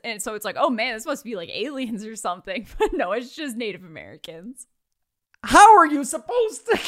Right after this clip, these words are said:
Speaker 2: get that? You don't even get, like, a snippet of the language or a word used or anything.
Speaker 1: I think Pig Latin is such a better answer to that.
Speaker 2: Yeah, 'cause it's
Speaker 1: 'Cause that's
Speaker 2: ham.
Speaker 1: a play on words.
Speaker 2: Yeah.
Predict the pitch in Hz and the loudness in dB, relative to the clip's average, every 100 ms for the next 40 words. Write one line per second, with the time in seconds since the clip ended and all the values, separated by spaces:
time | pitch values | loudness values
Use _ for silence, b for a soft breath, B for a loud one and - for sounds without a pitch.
0 | - 349 - 440 381 381 466 453 403 269 | -8 -10 -4 -4 -4 0 2 4 0 -4
1 | 262 277 262 240 226 - 247 262 254 233 | -4 0 0 2 -2 -6 -4 -4 -2 -4
2 | 185 175 214 254 247 254 247 - 180 160 | -2 0 0 0 -4 -8 -8 -2 2 2
3 | 143 160 233 240 214 208 240 240 233 220 | 2 2 2 2 -6 -8 -8 -8 -12 -4
4 | 226 226 226 220 233 226 226 226 220 _ | -2 -2 -4 -6 -6 -6 -8 -12 -16 _
5 | _ _ _ 262 294 339 285 254 190 185 | _ _ _ 4 4 0 -4 -4 -4 -4
6 | 165 180 185 - 175 170 165 147 139 156 | -4 -6 -10 -10 -10 -10 -14 -12 -12 -14
7 | 147 - _ _ - 165 160 - 156 - | -16 -20 _ _ -12 -12 -10 -14 -14 -18
8 | 190 - - - 233 349 320 185 101 82 | -16 -12 -12 -10 2 4 4 2 -2 -8
9 | - 185 208 196 269 370 240 190 202 240 | -12 -6 -2 2 2 2 0 -2 0 0
10 | 233 220 220 214 247 320 170 160 160 202 | 2 -2 -4 -10 -10 -8 -8 -8 -14 -14
11 | - - 233 208 143 98 67 | -14 -8 -4 0 -2 -4 -10